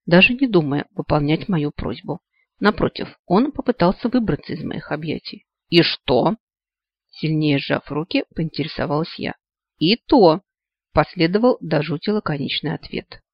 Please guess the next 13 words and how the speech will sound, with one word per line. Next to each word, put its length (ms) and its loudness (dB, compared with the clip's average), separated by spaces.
Меня 280 6
он, 100 6
кстати, 340 -4
не 160 2
устроил, 540 -4
а 80 2
потому 540 2
я 160 4
сама 340 6
потянулась 580 0
к 60 -18
его 240 -2
губам. 400 -4